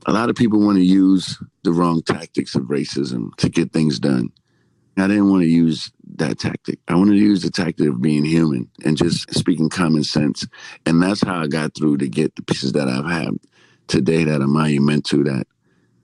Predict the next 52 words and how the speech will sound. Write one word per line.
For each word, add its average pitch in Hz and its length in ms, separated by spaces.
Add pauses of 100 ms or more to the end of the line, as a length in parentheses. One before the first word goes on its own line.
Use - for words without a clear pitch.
I 80 140
can't 78 200
even 73 220
believe 71 240
that 67 140
I 73 100
have 71 360 (360)
at - 140
the - 80
price 101 320
that 76 120
I 104 100
have 104 120
them 101 160
at 110 180 (240)
and 67 140
the 57 60
time 98 320
that 85 120
I 73 80
have 76 240
them, 50 160 (120)
because - 280
a 64 40
lot 92 240
of 98 80
the 87 40
pieces 101 300
in 87 140
my 82 120
collection 82 440
were 69 160
before 76 320
their 73 120
time. 71 460 (140)
I - 100
would 147 180
throw 101 160
parties 113 500
just - 320
for 120 180
an 90 100
art 208 280
piece. - 500
<laughs> - 340 (1120)
I 131 100
threw 185 200
a 104 60
party 113 380
for 92 340
Derek 90 560
Adams, 107 500